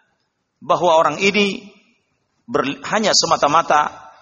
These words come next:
berlindung dari kematian, dia terdapat kemunafikan padanya. Tapi kita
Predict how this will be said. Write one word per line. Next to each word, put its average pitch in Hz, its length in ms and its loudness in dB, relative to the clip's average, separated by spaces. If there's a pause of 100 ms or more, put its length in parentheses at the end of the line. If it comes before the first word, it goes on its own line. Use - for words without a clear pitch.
(100)
berlindung 143 500 0
dari 131 160 2
kematian, 117 560 -2 (240)
dia 196 600 0
terdapat 170 480 -2
kemunafikan 147 720 0
padanya. 127 480 0 (800)
Tapi 202 400 0 (720)
kita 165 400 0